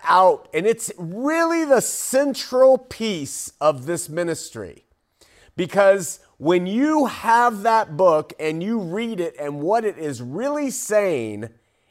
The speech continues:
and what it said and what it reveals to us,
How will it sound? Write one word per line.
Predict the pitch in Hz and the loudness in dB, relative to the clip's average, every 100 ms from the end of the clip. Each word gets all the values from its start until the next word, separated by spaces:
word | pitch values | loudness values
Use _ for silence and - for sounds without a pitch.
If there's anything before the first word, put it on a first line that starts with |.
| _ | _
and | 147 185 | -4 0
what | 226 | 2
it | 226 - | 2 -2
said | - - 214 220 220 | -6 -4 0 2 4
and | 196 180 | 2 -2
what | 196 | 2
it | 190 160 | 2 0
reveals | 175 139 139 196 220 220 175 | -6 -4 -4 0 2 0 -4
to | - 139 | -8 -8
us, | 117 117 110 - - | -4 -6 -6 -10 -20